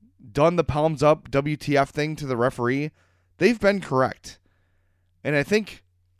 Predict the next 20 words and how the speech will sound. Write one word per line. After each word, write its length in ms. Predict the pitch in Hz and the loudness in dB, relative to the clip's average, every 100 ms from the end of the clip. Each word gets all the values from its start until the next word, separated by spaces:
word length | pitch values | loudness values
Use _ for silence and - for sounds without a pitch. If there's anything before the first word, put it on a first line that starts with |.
| _ _ - | _ _ -6
especially 540 | 135 - 196 214 226 | -6 0 0 2 0
the 120 | 214 | -4
first 300 | 202 180 160 | -4 -4 -4
slash, 560 | - 143 139 139 - - _ _ _ _ _ _ _ _ _ _ _ _ _ _ | -4 0 0 0 -6 -16 _ _ _ _ _ _ _ _ _ _ _ _ _ _
he 160 | - 143 | -6 2
was 160 | 170 | 4
wrong. 400 | 151 147 139 135 131 _ _ _ | 6 6 4 0 -12 _ _ _
The 120 | - 143 | -6 -2
second 320 | 185 208 202 | 0 0 0
one, 160 | 208 | -2
the 60 | 170 | -2
slash 380 | - 240 277 - | -4 -2 -2 0
was 160 | 147 | -2
there. 300 | 117 123 107 | 2 2 2
It 120 | 135 202 | 0 0
maybe 300 | 220 240 220 | -2 0 2
was 160 | 180 | 2
a 60 | 147 | 2
little 200 | 135 123 | 0 -2
ticky-tack, 640 | - 127 139 165 147 - | -6 -8 -6 0 0 -2